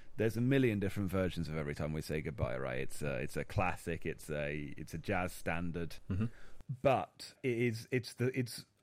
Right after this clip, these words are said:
Speaker 1: well, it's not the song, but it's one of the songs that, that my mum would sing me when I was a kid, you know, in bed,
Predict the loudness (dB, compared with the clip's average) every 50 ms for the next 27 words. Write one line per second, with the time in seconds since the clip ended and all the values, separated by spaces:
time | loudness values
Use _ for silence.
0 | _ _ 2 6 8 8 8 6 4 4 4 4 4 4 4 4 4 4 2 2
1 | 2 2 2 2 0 0 -2 2 4 4 6 6 4 0 0 -2 -2 2 4 4
2 | 4 4 4 0 -2 -4 -6 -4 0 2 2 2 2 0 -4 -18 -20 -20 -20 _
3 | _ 0 0 2 2 2 2 4 6 6 6 6 4 2 0 0 0 0 2 2
4 | 2 2 0 -2 -4 -8 -12 _ _ _ _ _ _ _ _ _ _ _ _ 0
5 | 2 2 2 0 0 -2 -4 0 0 2 2 0 -2 -6 -8 -6 -4 -2 0 0
6 | 0 0 -2 -4 _ _ _ _ _ _ _ _ _ -2 0 2 2 2 4 4
7 | 4 4 2 -2